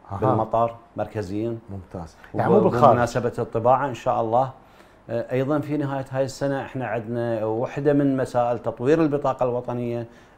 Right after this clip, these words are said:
Speaker 2: إن شاء الله راح ندخل في مسألة الطباعة المركزية. الطباعة
Speaker 1: ممتاز.
Speaker 2: المركزية هذه إن شاء الله يعني بها مفاجآت. خليها في وقتها للمواطنين.
Speaker 1: يا الله، إن شاء الله.
Speaker 2: إن شاء الله.
Speaker 1: قبل أن
Speaker 2: مفاجآت
Speaker 1: ندخل
Speaker 2: تسعدهم يعني.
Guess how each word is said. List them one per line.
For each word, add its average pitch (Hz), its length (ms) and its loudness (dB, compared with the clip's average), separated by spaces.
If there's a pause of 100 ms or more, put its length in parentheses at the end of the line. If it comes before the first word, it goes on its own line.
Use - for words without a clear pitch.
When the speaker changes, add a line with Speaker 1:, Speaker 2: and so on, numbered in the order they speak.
Speaker 2:
إن 98 60 -14
شاء 120 180 2
الله 123 140 2
راح 107 140 -8
ندخل 113 220 -12
في 117 100 -10
مسألة 113 360 -6
الطباعة 117 440 0
المركزية. 127 760 -2 (1040)
الطباعة 107 260 0
Speaker 1:
ممتاز. 120 220 0
Speaker 2:
المركزية 120 420 -4
هذه 120 280 -4
إن 117 60 -4
شاء 117 280 -2
الله 120 320 2 (100)
يعني 104 640 -6 (340)
بها 127 160 0
مفاجآت. 117 680 2 (480)
خليها 117 220 -4
في 127 160 -6
وقتها 113 300 -2
للمواطنين. 110 280 2
Speaker 1:
يا 117 160 8
الله، 117 180 2 (100)
إن 135 40 0
شاء 135 400 8
الله. 120 300 10
Speaker 2:
إن 127 100 -2
شاء 117 240 4
الله. 110 120 4
Speaker 1:
قبل 180 280 12
أن 180 120 12
Speaker 2:
مفاجآت 156 260 12
Speaker 1:
ندخل 147 100 8
Speaker 2:
تسعدهم 123 440 0
يعني. 101 260 -4